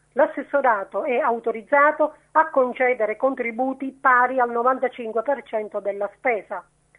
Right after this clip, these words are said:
Solo il cinque per cento, dunque, la quota a carico del comune della somma necessaria per l'acquisto.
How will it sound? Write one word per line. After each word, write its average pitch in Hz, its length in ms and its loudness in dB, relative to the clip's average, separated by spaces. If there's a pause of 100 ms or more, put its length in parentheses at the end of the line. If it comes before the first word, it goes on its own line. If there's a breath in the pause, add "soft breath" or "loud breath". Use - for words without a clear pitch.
(400 soft breath)
Solo 214 220 0
il 202 100 -6
cinque 240 320 -2
per 240 200 0
cento, 254 420 0
dunque, 233 440 -2
la 208 140 0
quota 254 380 2
a 247 80 2
carico 226 400 0
del 220 180 -4
comune 254 500 0
della 226 300 -2
somma 214 300 -4
necessaria 233 680 -2
per 196 180 -8
l'acquisto. 196 640 -12